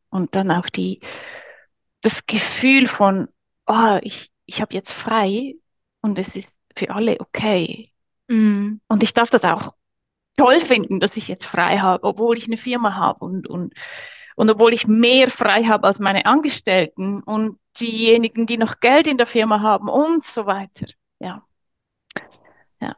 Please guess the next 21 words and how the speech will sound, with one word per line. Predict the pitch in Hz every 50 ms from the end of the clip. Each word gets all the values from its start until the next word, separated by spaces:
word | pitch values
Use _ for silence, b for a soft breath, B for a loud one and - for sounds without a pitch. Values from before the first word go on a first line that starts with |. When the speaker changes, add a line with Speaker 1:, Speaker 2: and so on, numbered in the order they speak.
| _
Speaker 1:
und | - 202 190
jetzt, | 190 190 - - - - - - _
jetzt | _ 214 214 - 202
Speaker 2:
Mega. | 208 220 214 - - - -
Speaker 1:
ich, | - - - -
ich | _ _ _
bin | - 240 240 240 -
an | - 233 226
dem | 220 220 214
Punkt, | - - 233 226 247 254 - - -
wo | 214 214 208
ich, | 214 208 202 -
äh, | - 196 185 185 170
jetzt | 190 202 233 277 - - - -
gerade | - 247 220 208 330 - 415
von | - - 214
fünf | - - 262 277 294 - -
Wochen | 208 247 277 - - 262
Spanien | 254 - - - - 262 320 339 330 311
zurückgekommen | - - - 311 - - - _ - 302 285 285 311 311
bin. | 294 302 311 370